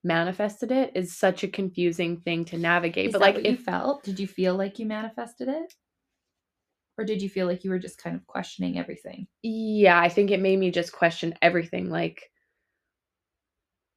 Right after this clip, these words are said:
Speaker 2: Right, "Why did this
Speaker 1: Yeah,
Speaker 2: happen?" There's, you're
Speaker 1: yeah.
Speaker 2: never really gonna have it, explanation.
Speaker 1: And that's the crazy thing, like, I think of some, this is what I, like, really struggled with, with ectopic, and I think it's kind of a common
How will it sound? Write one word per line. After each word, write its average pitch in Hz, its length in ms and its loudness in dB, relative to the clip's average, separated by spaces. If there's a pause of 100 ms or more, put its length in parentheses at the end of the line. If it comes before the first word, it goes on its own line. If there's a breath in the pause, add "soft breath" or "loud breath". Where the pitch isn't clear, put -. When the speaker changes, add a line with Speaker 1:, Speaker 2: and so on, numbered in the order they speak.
(320)
Speaker 2:
Right, 180 220 -2
"Why 196 160 4
did 180 160 2
this 170 160 2
Speaker 1:
Yeah, - 0 -
Speaker 2:
happen?" 165 320 0
There's, 185 220 4
you're 180 200 6
Speaker 1:
yeah. 190 60 4
Speaker 2:
never 185 240 2
really 180 240 0
gonna 175 160 -4
have 175 200 -2
it, 175 280 -2
explanation. 190 720 0
Speaker 1:
And - 20 2
that's 208 240 0
the 214 80 -2
crazy 214 400 2
thing, 202 280 0
like, 175 400 -4
I 208 80 4
think 240 260 0
of 208 180 0 (680)
some, 214 320 4
this 214 220 0
is 226 120 -2
what 226 160 6
I, 175 200 8
like, 190 160 0
really 202 240 2
struggled 180 400 -2
with, 170 240 -4 (340 soft breath)
with 185 140 -4
ectopic, 175 600 -2
and 190 100 -2
I 170 80 -2
think 170 260 -4
it's 175 120 -10
kind 185 220 -4
of 170 80 -4
a 170 60 -6
common 170 500 -6